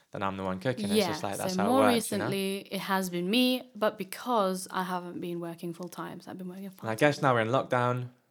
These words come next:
Speaker 1: we've both been cooking quite a lot.
Speaker 2: Yeah.
Speaker 1: Well, like, you know, a bit more
Speaker 2: Mm-hmm.
Speaker 1: evenly,
Speaker 2: Yeah,
Speaker 1: I guess.
Speaker 2: definitely, I've found that. So that's, that's the answer to that. I mean, we've got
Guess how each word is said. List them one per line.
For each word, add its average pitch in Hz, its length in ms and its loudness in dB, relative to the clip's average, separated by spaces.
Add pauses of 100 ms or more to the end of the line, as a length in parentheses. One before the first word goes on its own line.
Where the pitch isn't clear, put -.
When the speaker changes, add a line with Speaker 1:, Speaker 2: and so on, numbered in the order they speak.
(100)
Speaker 1:
we've 107 140 -10
both 110 200 4
been 107 100 -10
cooking 107 260 -6
quite 104 180 -2
a 104 40 -2
lot. 104 260 -6
Speaker 2:
Yeah. 311 400 4
Speaker 1:
Well, 113 300 2
like, 107 340 -2 (100)
you 123 80 -8
know, 98 160 -6 (240)
a 294 60 8
bit 294 160 8
more 320 140 6
Speaker 2:
Mm-hmm. 107 80 2
Speaker 1:
evenly, 98 340 -2 (320)
Speaker 2:
Yeah, 190 200 -4
Speaker 1:
I 113 60 -8
guess. 101 180 -8
Speaker 2:
definitely, 185 520 -10
I've 180 120 -18
found 180 320 -12
that. - 120 -20 (880)
So - 200 -4
that's, 302 360 4
that's 269 260 6
the 254 60 0
answer 214 280 -2
to 175 80 -10
that. 160 180 -4
I 180 40 -2
mean, 202 240 4
we've 220 220 -2
got 277 320 6